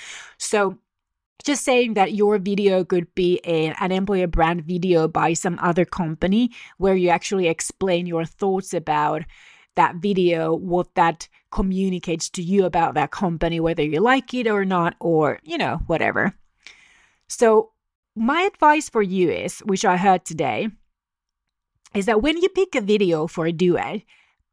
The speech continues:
pick one that is already viral because it pushes your duet version in front of the same eyeballs. So you wanna kinda leverage that the video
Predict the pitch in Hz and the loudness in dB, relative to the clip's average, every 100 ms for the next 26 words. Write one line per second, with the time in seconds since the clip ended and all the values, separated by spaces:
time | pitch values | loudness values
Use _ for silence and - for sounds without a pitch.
0 | _ 370 381 - 180 226 165 165 196 - | _ -2 -2 -14 2 2 2 -2 -12 -6
1 | 185 190 - 233 233 226 196 180 175 _ | -4 -6 -4 0 2 2 -2 -4 -8 _
2 | 202 190 226 220 190 160 113 147 - _ | -8 2 4 6 2 -4 -10 -14 -14 _
3 | _ 214 - 254 233 - 262 302 - - | _ -6 -2 0 0 -2 -6 -6 -6 -4
4 | 294 - 208 214 254 294 208 226 196 175 | -4 -2 -6 -6 -6 -6 -4 -2 -2 -2
5 | 170 277 262 151 143 - _ _ - 220 | 0 0 -2 -8 -8 -14 _ _ -2 0
6 | 220 170 165 190 180 247 170 185 220 170 | -2 -8 -6 -6 -6 -10 -8 -8 -6 -6
7 | 165 190 320 370 - - - _ - 202 | -6 -4 2 2 0 -16 -20 _ -8 -6
8 | 180 202 208 247 277 - 247 190 180 170 | -4 -2 -2 -4 -8 -6 -6 -4 2 2
9 | 170 214 269 277 - - _ 175 175 180 | 2 0 -2 -4 -10 -16 _ -6 -4 -6
10 | 165 196 226 202 180 | -4 -2 2 4 4